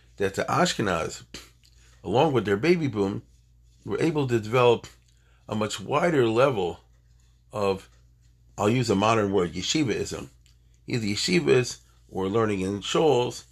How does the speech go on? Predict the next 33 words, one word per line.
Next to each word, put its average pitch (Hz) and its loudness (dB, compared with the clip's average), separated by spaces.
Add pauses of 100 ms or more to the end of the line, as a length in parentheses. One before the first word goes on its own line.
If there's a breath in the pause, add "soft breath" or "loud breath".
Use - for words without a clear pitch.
(520)
a, 120 -2 (180)
a - -4
much 185 -2
wider 165 2
network 135 -2
of 92 -2
that 98 -4
sort 98 -2
of 95 -8
thing 98 -4 (580 soft breath)
than 110 2
the 101 0
Sephardim 110 2
did, 87 -8 (640)
which 135 -4
is 143 -2
just 156 0
interesting. 170 -4 (520)
Okay? 147 -4 (520 soft breath)
The 90 2
Ashkenaz 98 2
also 101 0
picked - -6
up 113 0
the 120 -4
modernity 135 2
with 98 -6
the 101 -14
Sephardim, 131 -2
but 113 -2
that's 131 -2
what 123 -2
happened. - -6